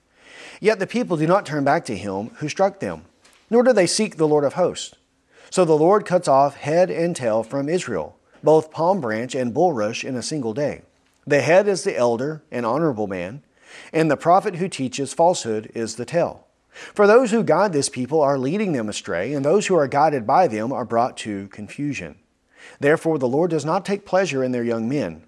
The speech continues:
nor does he have pity on their orphans or their widows. For every one of them is godless and an evildoer, and every mouth is speaking foolishness. In spite of all of this, his anger does not turn away, and his hand is still stretched out. For wickedness burns like a fire.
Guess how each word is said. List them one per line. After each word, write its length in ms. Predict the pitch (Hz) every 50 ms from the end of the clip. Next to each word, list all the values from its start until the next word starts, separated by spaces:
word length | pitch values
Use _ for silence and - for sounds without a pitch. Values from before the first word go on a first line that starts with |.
| _ _
nor 140 | - 147 180
does 160 | 202 220 196
he 140 | 196 226 214
have 200 | 196 180 170 -
pity 280 | - 214 190 156 131
on 100 | 120 120
their 160 | 123 123 120 101
orphans 480 | 113 131 151 147 - 165 170 170 156
or 160 | 143 117 120
their 180 | 139 165 180 180
widows. 460 | 135 113 98 90 87 92 110 - - - _ _ _ _ - - - - -
For 140 | - 208 214
every 180 | 226 247 262
one 220 | 226 170 180 208 196
of 80 | 143
them 280 | 139 139 131 127 135 147
is 160 | 139 123 110
godless 580 | 110 107 131 127 160 185 175 202 202 190 - -
and 100 | 190 175
an 100 | 165 156
evildoer, 540 | 160 170 - 139 113 113 104 90 78 71 - _ _ _
and 140 | - 139 139
every 240 | 143 156 170 220 214
mouth 300 | 175 147 135 139 147 127
is 120 | 135 123
speaking 380 | - - 214 208 - - 143 123
foolishness. 720 | - 151 185 208 196 147 - - 90 69 - - - - _ _ _ _ _ -
In 120 | 190 180
spite 260 | - - 190 208 220
of 100 | 208 160
all 220 | 180 208 240 233 180
of 80 | 131
this, 220 | 123 117 117 - -
his 120 | 160 139
anger 280 | 147 165 190 165 139 120
does 180 | 127 120 98
not 240 | 107 120 151 190 -
turn 160 | - 156 139
away, 480 | 120 113 135 156 123 98 92 92 104 - _ _ _ - - - -
and 160 | 139 135 120
his 220 | 120 139 123 -
hand 400 | - 175 202 196 123 107 113 123 120
is 180 | 147 139 120 -
still 560 | - - - 170 170 131 95 98 92 92 - -
stretched 360 | - - 131 107 - - -
out. 260 | 117 92 78 - _ _ _ _ _ _ _ _ - - - -
For 140 | - 180 175
wickedness 480 | 160 180 185 180 170 135 120 - 120 107
burns 520 | 101 - 139 156 170 175 175 165 - -
like 200 | 147 143 135 -
a 60 | 117
fire. 440 | - - 135 120 110 87 76 - -